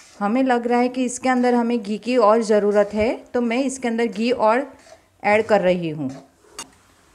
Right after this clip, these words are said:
और दो बड़े चम्मच मैंने इसके अंदर घी ऐड करा है, तो कुल हो गया हमारे पाँच चम्मच। हाँ, अब हमारा घी एकदम परफेक्ट है।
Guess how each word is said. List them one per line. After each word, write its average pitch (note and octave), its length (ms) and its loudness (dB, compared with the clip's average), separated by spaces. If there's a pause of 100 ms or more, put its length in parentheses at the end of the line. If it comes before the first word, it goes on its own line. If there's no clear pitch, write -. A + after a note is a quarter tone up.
(160)
और B3 200 -2
दो C4+ 180 2
बड़े A#3+ 260 2
चम्मच A#3+ 360 -2
मैंने A3+ 200 -2
इसके A3+ 220 -6
अंदर A3 180 0
घी G#3 220 -2
ऐड G3 200 0
करा F#3+ 260 2
है, A3+ 200 0 (1160)
तो A3 100 2
कुल C4+ 240 0
हो D4+ 180 4
गया B3+ 260 2
हमारे A#3 380 2
पाँच G#3+ 360 -2
चम्मच। D3+ 520 -4 (2250)
हाँ, F#3+ 240 -2
अब B3 200 2
हमारा A#3 400 0
घी A3 260 -2
एकदम A#3 380 0
परफेक्ट G3+ 540 0
है। D3+ 220 -6